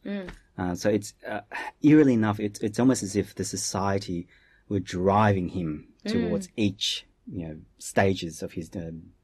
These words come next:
Speaker 2: uh, devolution.
Speaker 1: And the media too, 'cause he often
Speaker 2: Yes.
Speaker 1: talks about, like, the media and, like, what,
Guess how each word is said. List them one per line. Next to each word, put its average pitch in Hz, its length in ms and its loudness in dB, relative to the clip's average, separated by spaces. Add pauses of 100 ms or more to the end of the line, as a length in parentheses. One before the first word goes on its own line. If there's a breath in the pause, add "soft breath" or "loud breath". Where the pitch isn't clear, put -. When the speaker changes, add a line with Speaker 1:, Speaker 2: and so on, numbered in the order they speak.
(220)
Speaker 2:
uh, - 60 -14 (320)
devolution. 87 600 -6 (640 loud breath)
Speaker 1:
And 240 140 4
the 240 60 6
media 226 440 2
too, 190 360 0
'cause 208 180 -6
he 226 120 2
often 294 240 8
Speaker 2:
Yes. - 40 -8
Speaker 1:
talks 233 240 -4
about, 185 240 2
like, 170 240 0
the 185 100 -2
media 180 500 0
and, 165 140 -2
like, 156 240 -6
what, 165 360 0